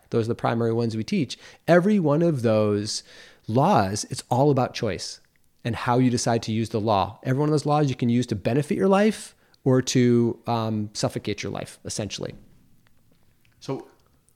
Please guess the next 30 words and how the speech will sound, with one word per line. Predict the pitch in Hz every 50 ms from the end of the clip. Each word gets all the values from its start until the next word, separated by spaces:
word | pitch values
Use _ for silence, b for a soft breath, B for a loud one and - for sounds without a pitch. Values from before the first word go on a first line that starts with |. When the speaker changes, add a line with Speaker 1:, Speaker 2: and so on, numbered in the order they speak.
| _
Speaker 2:
okay, | - 123 117 117 101
so | 101 - 127
wh-, | 131 131 - -
what | 139 143 151
are, | 156 147 139 127 - - - - b b b b
so | - 156
when | 156
you | 156 165
go, | 170
like, | 160 139 131 - - - - - - - -
like, | 123 120 110
law | 113 117 117 120 110
of | -
gravity, | 113 110 104 101 98 98 104 104
we | 98 104 101
hear, | 110 113 110 110 98 -
like, | 101 101 98 107
law | 110 107 107 101
of | 98
relativity. | 107 104 101 98 - 107 98 - 104 107 107
Speaker 1:
Mm-hmm. | 139 160 175 196 - _ _ _ _ _ _ _ _ _ _ _ - - - 120
Speaker 2:
Um, | 117 107 104 101 98 95 95 92 b b b b b b b b b b b -
so | - 139
what | 143 139 151 156
were | 156 165
the | 165 147
other, | 135 131 139 135
the | - - 131 120 117 98
other | 120 120 127 123 123 120 120 - - _ _
five? | - - 131 117 120 127 131